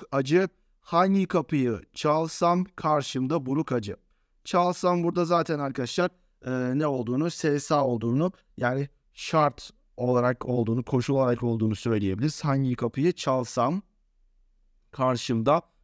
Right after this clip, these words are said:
buruk acı olarak bunu söylüyoruz. İki tane fiil birisimizi bulduk. Hemen bunları aşağıya yazalım.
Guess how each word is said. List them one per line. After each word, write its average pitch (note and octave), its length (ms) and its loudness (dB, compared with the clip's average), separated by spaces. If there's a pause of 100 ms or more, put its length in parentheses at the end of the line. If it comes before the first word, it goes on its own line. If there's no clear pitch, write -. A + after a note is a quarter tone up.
(140)
buruk C#3 280 2
acı A#2 280 0
olarak A#2 420 2 (300)
bunu C3+ 220 0
söylüyoruz. B2 760 0 (200)
İki G#3 220 -2
tane F3+ 300 2
fiil E3 240 -2
birisimizi C3 520 0
bulduk. D3 320 -2
Hemen E3+ 320 0
bunları D#3 260 0
aşağıya C#3 420 0
yazalım. B2 440 0